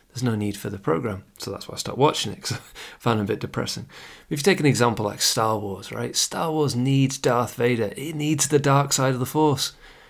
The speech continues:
'Cause if there isn't the dark side, what's the point of the Jedi? There's no point. And then you get into some really interesting moral conundrums, don't you? About, well, should you kill the bad guy or the, the bad girl? Should you do that? Should you let them go?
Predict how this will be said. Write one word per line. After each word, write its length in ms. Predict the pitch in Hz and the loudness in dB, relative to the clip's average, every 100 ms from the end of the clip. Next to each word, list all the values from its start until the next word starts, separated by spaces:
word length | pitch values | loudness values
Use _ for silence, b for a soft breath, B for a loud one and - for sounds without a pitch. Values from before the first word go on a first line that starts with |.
| B - | B -6
'Cause 120 | 143 | -4
if 140 | 151 | -2
there 80 | 190 | 0
isn't 120 | 185 | 2
the 60 | 160 | 2
dark 380 | 135 156 139 - | 4 4 4 0
side, 260 | 101 120 | 0 -2
what's 160 | 151 - | -2 -4
the 80 | 165 | -4
point 240 | - 170 | -2 0
of 60 | 156 | -2
the 80 | |
Jedi? 460 | 143 175 156 131 101 b b b b b | -2 -2 0 -2 -2 b b b b b
There's 100 | - | -6
no 120 | 175 | -6
point. 400 | 143 185 156 - B B B B B | -2 0 0 0 B B B B B
And 80 | 127 | 0
then 80 | 123 | 2
you 80 | 120 | 2
get 80 | |
into 140 | 110 - | 0 -2
some 120 | 110 | -2
really 280 | 110 101 107 | -2 0 -2
interesting 440 | 110 117 - 107 | -2 -4 -4 -6
moral 220 | 104 104 | -4 -6
conundrums, 560 | 98 131 139 135 113 101 | -4 0 2 2 0 -2
don't 180 | 117 113 | -4 -4
you? 60 | |
About, 180 | 107 101 | -6 -8
well, 140 | 107 95 | -8 -6
should 220 | 123 107 | -6 -6
you 80 | 113 | -8
kill 320 | - 123 120 | -2 -2 0
the 100 | 107 | -2
bad 300 | 107 110 - | -2 -2 -4
guy 260 | 110 110 | -8 -6
or 220 | 113 95 95 | -6 -8 -10
the, 160 | 101 - | -14 -16
the 140 | - | -18
bad 300 | - 98 107 | -8 -6 -6
girl? 320 | - 107 107 101 | -8 -6 -6 -6
Should 280 | - 101 | -8 -8
you 80 | 104 | -8
do 220 | 98 110 | -8 -8
that? 260 | 104 113 - B B B | -6 -6 -8 B B B
Should 160 | - 104 | -14 -10
you 80 | 107 | -4
let 200 | 113 127 | -4 -2
them 180 | 120 107 | -4 -2
go? 380 | 110 117 110 | 0 0 -2